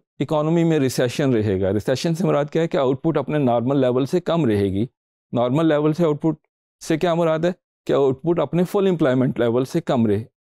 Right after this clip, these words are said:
अगर कम रहेगी तो इसका मतलब इकोनॉमी में बेरोज़गारी रहेगी और उससे अलाइड जो प्रॉब्लम्स हैं वो रहेंगे। तो इसके लिए ज़रूरी है कि फिर गवर्नमेंट इंटरवीन करे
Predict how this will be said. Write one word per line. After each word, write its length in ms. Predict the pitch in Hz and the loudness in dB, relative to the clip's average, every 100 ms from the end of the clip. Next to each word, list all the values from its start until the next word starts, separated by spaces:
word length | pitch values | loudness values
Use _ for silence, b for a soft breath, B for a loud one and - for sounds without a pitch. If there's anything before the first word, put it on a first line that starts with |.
| - | -2
अगर 200 | 123 127 | 0 0
कम 240 | 135 135 | 0 0
रहेगी 300 | 113 101 104 | 0 0 -2
तो 100 | 139 | -4
इसका 160 | 147 160 | -4 -2
मतलब 360 | 156 165 175 - _ _ | -2 0 -2 -6 _ _
इकोनॉमी 460 | 143 147 143 160 170 | -4 -2 0 0 2
में 280 | 165 170 135 | 0 -2 -2
बेरोज़गारी 580 | 127 131 127 135 135 151 | 0 0 0 0 2 2
रहेगी 380 | 147 139 143 | 0 0 0
और 160 | 143 110 | 2 2
उससे 240 | 98 - | 0 0
अलाइड 400 | 120 117 110 123 | 0 2 0 0
जो 120 | 120 127 - _ _ - | -2 -4 -8 _ _ -4
प्रॉब्लम्स 460 | 135 113 131 147 147 | -2 0 0 0 0
हैं 60 | |
वो 160 | 135 127 | 2 2
रहेंगे। 380 | 117 151 151 123 | 0 -2 -2 -2
तो 380 | - _ - 143 | -6 _ -6 -4
इसके 240 | - 180 | -2 0
लिए 180 | 175 160 | 0 2
ज़रूरी 400 | 139 117 131 165 | 0 0 2 2
है 180 | 170 139 | 2 0
कि 160 | 135 143 | -2 -2
फिर 240 | 147 147 | 0 0
गवर्नमेंट 560 | 127 120 123 156 180 - | 0 0 0 0 0 0
इंटरवीन 520 | 139 131 131 123 113 | -2 2 2 2 2
करे 280 | 104 98 95 | 0 0 -2